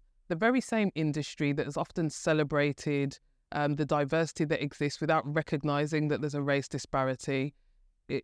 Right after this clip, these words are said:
includes some people that are not willing to acknowledge that there's even a problem.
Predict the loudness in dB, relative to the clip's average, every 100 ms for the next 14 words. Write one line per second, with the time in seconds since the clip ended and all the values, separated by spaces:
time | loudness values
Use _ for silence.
0 | 2 2 2 2 2 2 -2 -6 -2 2
1 | 2 2 0 2 2 2 2 2 2 0
2 | 0 0 2 2 2 0 -2 -2 0 0
3 | 0 -2 -2 -2 0 0